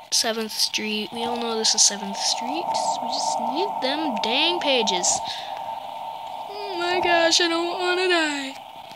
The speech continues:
The recorder I'm using, though, um, I will, uh, say the name later.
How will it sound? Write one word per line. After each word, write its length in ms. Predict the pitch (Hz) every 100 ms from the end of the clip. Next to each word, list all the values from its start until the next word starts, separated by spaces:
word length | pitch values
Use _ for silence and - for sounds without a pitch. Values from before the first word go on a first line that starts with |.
| - - - - - - - - - - 247
The 80 | 269
recorder 420 | 285 285 277 285
I'm 140 | 285
using, 420 | 247 233 240 240 240
though, 300 | 240 233 -
um, 360 | 220 226 226
I 180 | - 220
will, 340 | 220 220 214
uh, 340 | 220 214 196 190 - - - - - - - - - _ _ _ _ _ _ _ _ -
say 320 | - - 294 269
the 120 | 240
name 260 | 233 233 220
later. 440 | 214 220 220 220